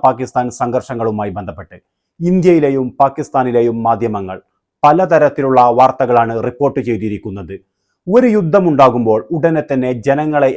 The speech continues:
എല്ലാ കാര്യവും അറിയിക്കുക എന്നതല്ല ഉത്തരവാദിത്തപ്പെട്ട ഒരു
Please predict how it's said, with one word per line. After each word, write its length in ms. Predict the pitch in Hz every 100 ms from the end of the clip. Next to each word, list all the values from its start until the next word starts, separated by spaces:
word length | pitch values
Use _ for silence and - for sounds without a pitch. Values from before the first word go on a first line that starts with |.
| 139
എല്ലാ 180 | 143 139 -
കാര്യവും 400 | 127 127 131 123 123 135
അറിയിക്കുക 500 | 139 151 135 123 123 113
എന്നതല്ല 340 | 110 104 98 90 - _ _ -
ഉത്തരവാദിത്തപ്പെട്ട 880 | 170 - 180 170 156 135 - - - 120 135
ഒരു 160 | 135